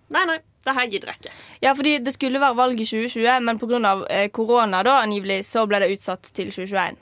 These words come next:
Speaker 1: Mm.
Speaker 2: Så i år skal det være valg i Etiopia.
Speaker 1: Men så var det veldig mange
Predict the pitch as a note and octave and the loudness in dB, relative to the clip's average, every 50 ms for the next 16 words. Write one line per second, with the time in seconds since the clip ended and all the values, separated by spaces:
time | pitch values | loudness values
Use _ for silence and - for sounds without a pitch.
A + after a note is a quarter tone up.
0 | _ _ - B3+ B3 A#3 G#3+ G3 F#3+ F#3+ - - - - A#3+ - - B3 - - | _ _ -4 -2 -2 -2 -4 -6 -8 -12 -14 -8 -2 0 0 0 0 0 2 4
1 | C4+ A3+ G3 - - _ _ - - - A3+ G#3+ G3+ F#3+ F#3+ G3 G3 G3 G3 F#3+ | 4 4 2 -2 -6 _ _ -6 -2 0 0 0 0 0 0 2 0 0 -2 -4
2 | G3 - _ - - - - - - - - - - _ _ _ _ _ _ _ | -8 -16 _ -8 -8 -8 -8 -10 -12 -12 -12 -12 -14 _ _ _ _ _ _ _
3 | _ - A#3+ B3 C4+ C4+ C#4 C#4 - C4+ B3+ B3 A#3 A#3+ A#3 G#3+ G#3 G#3+ C4 A#3+ | _ -4 -2 0 0 0 -2 -4 -4 -2 0 0 0 0 -2 -2 -2 -2 -2 0
4 | G#3 G3+ G#3 A3 G#3 G3 G3+ G3 | -2 -2 -4 -4 -4 -4 -4 -4